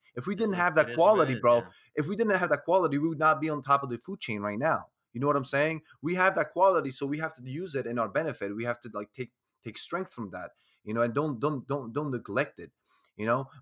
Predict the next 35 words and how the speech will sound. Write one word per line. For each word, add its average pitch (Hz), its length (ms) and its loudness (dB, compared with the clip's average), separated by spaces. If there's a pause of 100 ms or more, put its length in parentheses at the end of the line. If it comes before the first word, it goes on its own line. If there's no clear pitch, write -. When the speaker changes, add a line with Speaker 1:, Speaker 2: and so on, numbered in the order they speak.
Speaker 1:
But 143 160 2
at 151 100 2
the 139 80 -8
same 143 260 -4
time, 143 520 2 (120)
we're 139 120 -2
trying 147 300 2
to 135 60 -2
keep 117 360 -14
order 139 400 2 (160)
because, 127 420 -2 (300)
you 143 100 -2
know, 120 240 2
I, 139 300 4
I 139 260 2 (380)
will 131 440 0 (300)
abide 131 380 2
to 156 100 -6
the 160 120 -2
rules, 135 500 -2
and 110 240 -4
I 117 160 4
will, 120 420 -2
you 117 240 -6
know, 101 140 -4
be 120 220 -2
a, 110 100 0 (580)
as 110 220 -4
much 131 240 0
as 107 80 -6
I 104 100 -4
can, 107 240 -8
a 101 60 -6
law-abiding 104 540 0
ci-, 95 280 -10